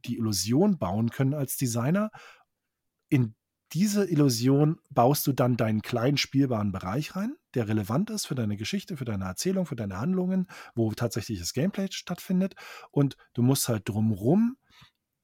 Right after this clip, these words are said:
eine gute Illusion erschaffen können. Und genau das ist das, was Starfield halt nicht schafft. Diese, sie wollen es gerne, aber sie haben sich von Anfang an scheinbar nicht wirklich Gedanken darüber gemacht, dass das ein Problem sein könnte. Und deshalb zerbricht das Spiel daran auch.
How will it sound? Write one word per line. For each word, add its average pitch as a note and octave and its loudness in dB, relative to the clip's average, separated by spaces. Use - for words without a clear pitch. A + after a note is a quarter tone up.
eine C#3+ 4
gute E3+ 4
Illusion B2+ 4
erschaffen G2 -6
können. F2+ -8
Und G2+ -8
genau A#2+ 2
das D3 2
ist D#3 -2
das, D3 2
was A#2+ 0
Starfield C3 0
halt G2 -4
nicht D3 2
schafft. - -4
Diese, F3 0
sie A2 -4
wollen A3 4
es C4 -4
gerne, G#3+ -2
aber B2 0
sie C#3 -2
haben C#3 4
sich C#3 0
von B2+ -2
Anfang B2 -2
an C#3 0
scheinbar B2+ 0
nicht C#3+ 0
wirklich B2 -8
Gedanken D3+ -2
darüber D#3+ 0
gemacht, C3 0
dass A#2+ -2
das - -4
ein F3 4
Problem D3+ 0
sein D3 -2
könnte. E3+ -4
Und D3 2
deshalb C#3+ 4
zerbricht C#3+ 0
das D3 0
Spiel G2 -4
daran E2 -8
auch. D#2+ -12